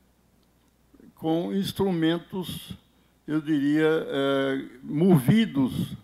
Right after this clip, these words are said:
pelos braços e pela força das mãos das pessoas, mulheres e homens. Vou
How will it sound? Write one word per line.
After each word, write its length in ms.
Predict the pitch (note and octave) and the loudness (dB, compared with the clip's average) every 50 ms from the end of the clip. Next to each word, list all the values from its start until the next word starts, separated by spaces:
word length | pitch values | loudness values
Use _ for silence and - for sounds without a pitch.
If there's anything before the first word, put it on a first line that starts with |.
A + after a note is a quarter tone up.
| _ _ | _ _
pelos 300 | - D3+ D#3 E3 D#3 C#3 | -6 -4 -2 -2 -2 -4
braços 800 | B2+ A#2 B2 B2 B2 B2+ C3+ C3 C3 - - D3 C3 - - - _ _ _ _ _ _ _ _ _ _ _ - | -4 -6 -4 -4 -4 -4 -6 -8 -10 -12 -16 -16 -16 -16 -18 -20 _ _ _ _ _ _ _ _ _ _ _ -14
e 80 | A#2+ | -14
pela 300 | - - C3+ C3 C3+ B2+ | -8 -6 -6 -4 -2 -2
força 360 | - - B2 A#2 A2+ - - B2+ | -2 -2 -2 -2 -2 -4 -6 -8
das 240 | A#2+ C3+ B2+ A2+ | -6 -6 -8 -6
mãos 560 | A2 G#2+ G#2+ A2 A2+ A#2 B2 A2+ - - - - _ _ _ _ _ _ _ _ _ | -6 -4 -2 -2 -2 -4 -4 -8 -10 -14 -16 -20 _ _ _ _ _ _ _ _ _
das 160 | - B2+ B2 | -6 -6 -6
pessoas, 540 | - - E3+ D#3 C3 - - - A2 F#2 D#2+ | -6 -4 -4 -4 -4 -4 -4 -4 -4 -6 -6
mulheres 480 | F2 F#2 G2+ G#2+ A#2 B2 B2 B2 A#2+ G2+ | -8 -6 -6 -4 -4 -4 -6 -6 -8 -8
e 80 | A#2 | -8
homens. 500 | G#2+ F#2+ E2 D#2 D#2 D#2+ E2 - - - - _ _ _ _ _ _ _ _ _ _ _ _ _ _ _ _ _ _ _ _ _ _ _ _ _ _ _ _ _ _ _ _ _ _ - | -8 -8 -8 -10 -10 -12 -14 -14 -16 -20 -20 _ _ _ _ _ _ _ _ _ _ _ _ _ _ _ _ _ _ _ _ _ _ _ _ _ _ _ _ _ _ _ _ _ _ -6
Vou 280 | C3 D3+ F#3 F#3 F#3 | 0 2 2 2 2